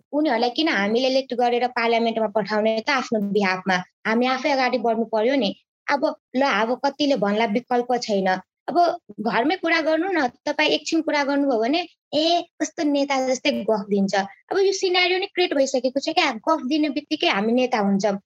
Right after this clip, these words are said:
अब त्यो के, पोलिटिसियनहरूले त्यस्तै इमेजै बनाएको हो त? उनीहरू गफाडी मात्र छन्। अब चारजनाको ग्रुपमा तपाईँले गफ गर्नु, "ए, त, त कस्तो फलानु नेता जस्तै गफ दिन्छन् त।" अब क-, यस्तो गफ गर्दाखेरि भन्नुहोस् न, "फलानु नेताले यसरी काम गर्दैछ, तेरो पनि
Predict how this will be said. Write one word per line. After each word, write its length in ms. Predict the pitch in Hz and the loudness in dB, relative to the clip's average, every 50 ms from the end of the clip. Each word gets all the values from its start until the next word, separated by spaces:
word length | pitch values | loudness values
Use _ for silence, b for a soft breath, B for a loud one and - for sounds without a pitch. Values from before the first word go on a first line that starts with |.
| _ - | _ -4
अब 80 | - 330 | -2 -2
त्यो 200 | 320 - 349 349 | 0 0 -2 -2
के, 300 | 349 - - 330 277 247 | -2 -2 0 0 0 0
पोलिटिसियनहरूले 920 | 247 - _ - 349 339 349 349 320 - 339 339 320 302 226 214 240 254 | -2 -4 _ -2 -2 -2 0 -2 -2 0 0 0 0 2 0 0 0 0
त्यस्तै 300 | 254 302 311 - - 311 | 0 0 -2 -2 -4 -6
इमेजै 400 | 320 320 294 294 294 294 294 330 | -2 0 0 2 2 0 0 0
बनाएको 460 | 277 285 277 285 285 269 247 247 220 | 0 0 0 2 2 0 0 0 0
हो 100 | 208 208 | -2 0
त? 200 | 202 339 349 302 - _ _ _ - | 0 0 0 0 -2 _ _ _ -2
उनीहरू 320 | 311 302 302 285 262 233 | 0 2 2 2 0 0
गफाडी 420 | - 254 247 254 269 262 247 269 | 0 -2 -2 -2 -2 0 0 0
मात्र 300 | 254 254 254 247 - 254 | 0 0 0 0 -2 -2
छन्। 280 | 240 - 311 339 302 226 - _ _ _ - - | -2 0 0 0 0 -2 -4 _ _ _ -2 0
अब 200 | 311 302 - - _ _ _ - | 0 0 0 -4 _ _ _ -2
चारजनाको 580 | 330 311 320 269 302 294 294 294 294 294 277 | -2 0 0 0 0 0 0 0 -2 -2 -4
ग्रुपमा 400 | 233 214 247 277 277 - 277 285 | -2 -2 -4 -4 -2 -2 -2 -2
तपाईँले 400 | 285 285 285 262 277 277 269 269 | -2 -2 -4 -2 0 0 0 0
गफ 300 | - - 254 262 254 - - | -2 0 -2 -2 -2 -2 -2
गर्नु, 180 | 262 277 311 320 - _ _ _ _ - | -2 0 0 -2 -4 _ _ _ _ -2
"ए, 140 | 320 359 | 0 0
त, 120 | 359 349 330 | 0 0 -4
त 200 | 320 - - 311 | -6 -4 -4 -4
कस्तो 340 | 302 339 320 - - 359 349 | -4 -4 -4 -4 -2 -4 -4
फलानु 420 | - - 208 214 233 240 254 269 | -4 -2 -2 -2 0 0 0 0
नेता 260 | 269 277 262 277 262 | 0 0 0 0 -2
जस्तै 240 | 254 254 254 - 254 | -2 -2 -4 -4 -4
गफ 240 | 240 - 240 233 220 202 | -2 0 -2 0 0 0
दिन्छन् 380 | 220 220 202 196 220 208 202 208 | 0 0 0 0 0 0 0 0
त।" 0 | 196 196 196 - _ _ _ - | 0 -2 -2 -6 _ _ _ -4
अब 180 | 302 302 311 - - | -2 -2 -2 -2 -4
क-, 200 | - - _ - | -6 -4 _ -2
यस्तो 240 | 339 320 - - 359 | -2 -2 0 -2 -2
गफ 260 | 254 320 320 311 311 | 0 0 -2 0 0
गर्दाखेरि 400 | 311 294 285 294 285 285 285 294 | 0 0 0 0 0 0 -2 -2
भन्नुहोस् 420 | 233 202 214 214 254 285 - - - | 0 0 0 0 0 -2 -2 -2 -2
न, 80 | - | -2
"फलानु 480 | - - _ - - 254 262 285 294 302 | -2 -4 _ -4 -2 -2 0 0 0 0
नेताले 320 | 302 294 294 294 285 294 | 0 0 0 0 0 0
यसरी 260 | 285 285 - 330 311 | -2 -2 -4 -6 -6
काम 280 | 320 - 285 277 277 277 | -4 -2 -2 0 0 0
गर्दैछ, 320 | 262 277 240 277 285 - | 0 0 0 0 -2 -2
तेरो 300 | 349 - - 320 311 320 | -4 -2 -2 -2 -2 0
पनि 300 | 277 320 320 320 320 311 | 0 0 0 0 0 -2